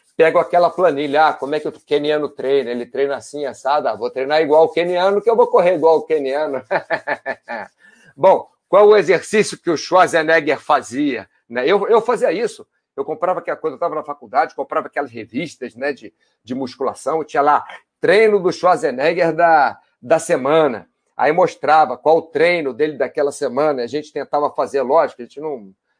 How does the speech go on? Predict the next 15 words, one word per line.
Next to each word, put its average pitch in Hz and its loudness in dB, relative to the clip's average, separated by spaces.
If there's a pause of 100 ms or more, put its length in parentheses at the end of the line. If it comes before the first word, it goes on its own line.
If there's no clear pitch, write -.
(160)
não 113 -20
chegava 110 -6
nem, 120 -8
nem 101 -12
perto - -6
disso, - -14
né? 95 -10
Uma, 95 -10 (300)
uma 98 -4
loucura. 104 -4 (320)
Eu 98 -4
desisti 104 -10
disso 110 -8
na, 95 -2
na, 92 -6